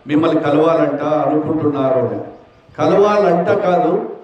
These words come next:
ఆయన నంబర్ నాకు ఇవ్వండి, నేను మాట్లాడతాను" అని అడిగాను. అడిగిన వెంటనే ఫోన్ చేస్తే హైదర్కి నా నంబర్ తెలియదు.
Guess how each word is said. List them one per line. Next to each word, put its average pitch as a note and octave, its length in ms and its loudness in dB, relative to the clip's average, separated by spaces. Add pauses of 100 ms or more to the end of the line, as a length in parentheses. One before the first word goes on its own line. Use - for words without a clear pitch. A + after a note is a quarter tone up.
ఆయన F3 220 0
నంబర్ F3 340 -2
నాకు F#3 220 -2
ఇవ్వండి, F#3 280 0
నేను E3 180 -2
మాట్లాడతాను" D3+ 640 -2
అని C3+ 100 -4
అడిగాను. A2 380 -10 (640)
అడిగిన G#3+ 340 -2
వెంటనే G3+ 240 -2
ఫోన్ F#3 260 -4
చేస్తే F3+ 280 -4
హైదర్కి E3+ 360 -2
నా D#3+ 80 -2
నంబర్ D3+ 380 -2
తెలియదు. D3 420 -2